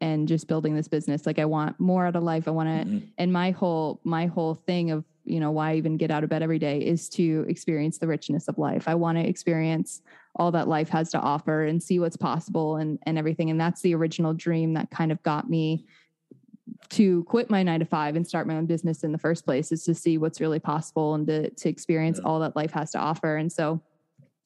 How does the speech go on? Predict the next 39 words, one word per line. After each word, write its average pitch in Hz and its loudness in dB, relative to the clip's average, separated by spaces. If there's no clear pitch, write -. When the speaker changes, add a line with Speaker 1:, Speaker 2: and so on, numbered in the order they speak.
Speaker 1:
I 185 4
began, 180 2
um, 170 0
working 208 2
with 196 0
my 180 0
life 165 -2
coach 190 0
again 240 2
and 170 0
working 180 2
with 175 4
her 175 4
to - -6
figure 175 0
out, 156 0
all - 2
right, 170 2
what's 175 -2
the 185 0
vision? 175 2
You 180 2
know, 165 0
what's 165 -4
the 175 -2
dream? 170 2
Where 165 2
do 170 2
I 165 2
wanna 165 2
be? 165 0
And 175 2
I 165 0
really 185 2
had 170 -2
this 170 -4
very 170 0
clear 170 0
vision 190 2